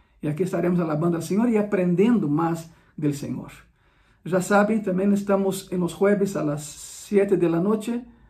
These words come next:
eh, es, es otro mensaje, y ahí te esperamos. Muchas gracias.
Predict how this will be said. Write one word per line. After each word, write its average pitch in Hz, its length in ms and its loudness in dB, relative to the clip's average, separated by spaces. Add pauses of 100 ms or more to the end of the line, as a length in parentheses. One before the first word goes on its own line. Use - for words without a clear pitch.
(380)
eh, 156 280 -6
es, 156 300 -6
es 139 100 -4
otro 180 220 2
mensaje, 208 640 0 (240)
y - 60 0
ahí 190 160 4
te 202 80 0
esperamos. 196 640 -2 (460)
Muchas 208 380 4
gracias. 185 500 0